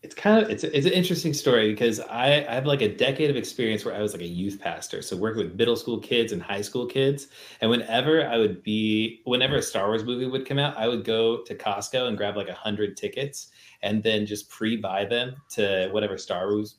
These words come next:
Star Wars movie there was and just get a whole group of kids to go and participate in that. And we'd sell out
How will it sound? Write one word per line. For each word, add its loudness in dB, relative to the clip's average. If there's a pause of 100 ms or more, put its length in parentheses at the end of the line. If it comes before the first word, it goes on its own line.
Star 0
Wars 0
movie -4
there -4
was 0
and 0
just -10
get 2
a -4
whole 2
group 0
of -6
kids -8 (140)
to -8
go -4 (440)
and -2
participate -2
in -4
that. -2
And -6
we'd -10
sell 0
out -2